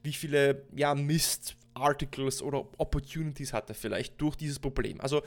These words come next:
nicht nur, was ist das Problem, sondern frag den Kunden noch, okay, wie wirkt dieses Problem auf ihr Business aus? Wie wirkt dieses Problem auf die Zufriedenheit ihrer Mitarbeiter aus? Und, und, und.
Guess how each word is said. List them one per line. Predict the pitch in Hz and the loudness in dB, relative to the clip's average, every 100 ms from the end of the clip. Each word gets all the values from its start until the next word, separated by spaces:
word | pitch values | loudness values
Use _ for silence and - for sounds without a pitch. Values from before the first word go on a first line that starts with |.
| - - | -4 -6
nicht | 180 220 151 | 0 0 2
nur, | 127 - | -2 -2
was | 120 135 143 | -2 0 2
ist | 226 - | 0 -2
das | |
Problem, | 175 139 120 147 208 | -2 4 4 4 0
sondern | - 170 160 | -2 -2 -2
frag | - 135 - | -4 -6 -6
den | 214 | -6
Kunden | 202 180 - | -4 -4 -2
noch, | 165 - - - - - - | -6 -6 -20 -20 -20 -20 -14
okay, | - 160 123 | -6 -4 -2
wie | 156 208 139 | 0 0 0
wirkt | 196 196 | -2 -2
dieses | 165 | -10
Problem | - 139 135 120 151 175 | -8 -4 -2 0 -2 -6
auf | - 131 143 | 2 2 2
ihr | 151 | -8
Business | - 175 147 135 | -2 -2 -2 -6
aus? | 50 - - - | -6 -8 -10 -12
Wie | 127 156 127 | -2 0 2
wirkt | 202 202 | -2 -2
dieses | 147 | -10
Problem | - 139 139 120 135 160 - | -8 -4 0 0 0 -4 2
auf | 131 139 | 2 2
die | 143 | -4
Zufriedenheit | 139 - 139 156 143 | -8 -6 -4 -4 -4
ihrer | 131 | -4
Mitarbeiter | 143 - - - - | -4 -4 -2 -2 -4
aus? | - | -8
Und, | - 196 196 | -2 -2 -2
und, | - - | -10 -8
und. | - - | -10 -12